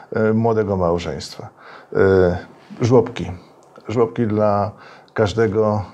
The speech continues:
młodego małżeństwa nieodpłatne. Trzeci, e, obszar to przywrócenie godności pracy. E, uważamy, że związki zawodowe na pewnym etapie zaniechały swojej aktywności w tym obszarze.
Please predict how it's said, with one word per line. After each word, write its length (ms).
młodego 360
małżeństwa 520
nieodpłatne. 800
Trzeci, 440
e, 100
obszar 400
to 440
przywrócenie 840
godności 580
pracy. 500
E, 120
uważamy, 580
że 560
związki 380
zawodowe 580
na 140
pewnym 400
etapie 360
zaniechały 640
swojej 420
aktywności 580
w 80
tym 180
obszarze. 540